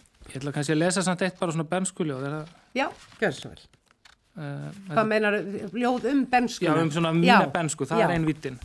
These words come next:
Speaker 2: Akkúrat, nákvæmlega.
Speaker 1: Og kannski svona þetta hvaðan svona þessa, þessi leit ljóðskáldsins, hvaðan ljóðskáldi kemur. Og það er ljóð sem heitir Talmeinafræði.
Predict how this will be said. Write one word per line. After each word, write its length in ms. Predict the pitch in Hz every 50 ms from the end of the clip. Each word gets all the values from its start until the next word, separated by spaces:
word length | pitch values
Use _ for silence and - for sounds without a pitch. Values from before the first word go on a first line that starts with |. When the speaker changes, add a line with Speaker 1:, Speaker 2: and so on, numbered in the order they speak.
| - - -
Speaker 2:
Akkúrat, 480 | 233 233 - - - 175 156 147 147
nákvæmlega. 360 | - 202 185 143 143 143 156
Speaker 1:
Og 40 | 143
kannski 320 | 139 156 156 151 - - 147
svona 240 | - 175 160 156
þetta 260 | 143 160 151 151 160 151
hvaðan 520 | - - 175 165 165 165 160 151 151 160 - 131
svona 320 | - 156 147 143 143 135
þessa, 540 | 135 147 135 - 147 139 143 156 - - 143
þessi 240 | - 143 127 131 127 127 131 135 - - 165 160 160 165 160
leit 480 | 143 143 147 143 143 147 - - - - - _ _ _ _ _ _ _ -
ljóðskáldsins, 580 | 143 143 147 143 - - 139 139 - 131 -
hvaðan 220 | - 143 135 135 135
ljóðskáldi 380 | 139 147 143 - 151 131 135 127
kemur. 300 | - 160 143 131 123 -
Og 360 | - - - - - - -
það 80 | 143 131
er 60 | 131
ljóð 120 | 143 143 139
sem 80 | 143 143
heitir 160 | 135 135 131
Talmeinafræði. 680 | - 143 165 180 180 151 135 123 - - 123 120 123